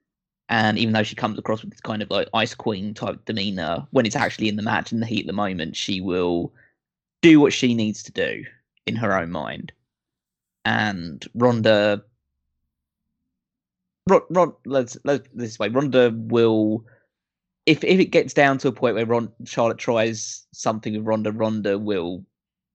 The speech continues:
legitimately kill her in the <laughs> ring,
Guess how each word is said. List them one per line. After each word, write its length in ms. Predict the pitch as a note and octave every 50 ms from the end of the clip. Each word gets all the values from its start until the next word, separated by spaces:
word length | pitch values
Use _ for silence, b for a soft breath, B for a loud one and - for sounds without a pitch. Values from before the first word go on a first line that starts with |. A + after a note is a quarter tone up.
| _ _ _ -
legitimately 640 | - A#2+ A#2 A#2 A#2+ G#2+ A#2+ A2+ D2 D2 D2 F2 E2
kill 240 | - - D#2+ D2+ -
her 260 | - - D2 G2+ C#3 - _ _ _ _ _ _ _ _ -
in 100 | - B2
the 80 | A#2 A#2
<laughs> 240 | A2 A#2+ A#2 - -
ring, 220 | A#2 G#2 A2 A2